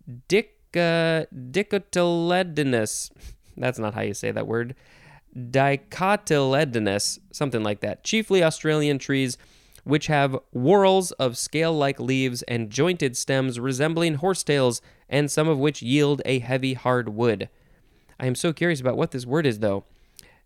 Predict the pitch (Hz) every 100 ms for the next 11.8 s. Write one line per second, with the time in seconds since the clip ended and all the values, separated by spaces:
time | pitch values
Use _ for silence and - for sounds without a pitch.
0 | - 123 135 131 131 131 - 165 175 175
1 | 175 - _ 160 151 143 139 135 135 131
2 | 127 123 123 151 127 117 104 - - -
3 | 123 160 151 131 135 120 107 - - -
4 | _ - - - - 151 156 156 151 185
5 | 156 160 247 233 185 196 127 - 160 139
6 | - _ _ - 127 135 160 220 233 90
7 | - _ - 180 180 180 143 143 147 147
8 | - _ _ _ _ _ 151 156 165 147
9 | 147 156 143 143 160 165 175 180 - 117
10 | 101 98 110 - _ _ _ _ _ _
11 | _ _ _ - 127 123 120